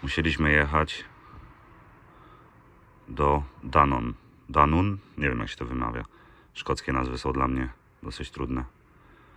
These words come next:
do prawidłowej wypowiedzi. Dobra, tutaj macie nazwę i lokalizację sklepu. Na zdrowie. <laughs> Siedemnaście kilometrów, dwadzieścia minut drogi samochodem od naszego miejsca.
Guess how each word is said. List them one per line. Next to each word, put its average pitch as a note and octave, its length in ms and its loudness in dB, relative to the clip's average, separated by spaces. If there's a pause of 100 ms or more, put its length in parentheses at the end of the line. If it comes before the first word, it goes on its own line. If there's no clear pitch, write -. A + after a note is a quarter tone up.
(1600)
do C#2 140 -6
prawidłowej B1+ 500 -4
wypowiedzi. B1 520 -6 (640)
Dobra, D2 260 -6
tutaj E2 260 -6
macie D2+ 320 -6 (300)
nazwę D#2+ 360 -2
i D2+ 40 -2
lokalizację D#2 540 -4
sklepu. G#2 440 -4 (420)
Na F#2 120 -6
zdrowie. E2+ 380 0 (300)
<laughs> - 1800 0
Siedemnaście F#2 480 0
kilometrów, F2 420 0
dwadzieścia E2+ 360 0
minut E2 200 0
drogi D#2 200 -4
samochodem D#2+ 480 0
od D2 60 -2
naszego D2 280 -2
miejsca. C#2 380 -6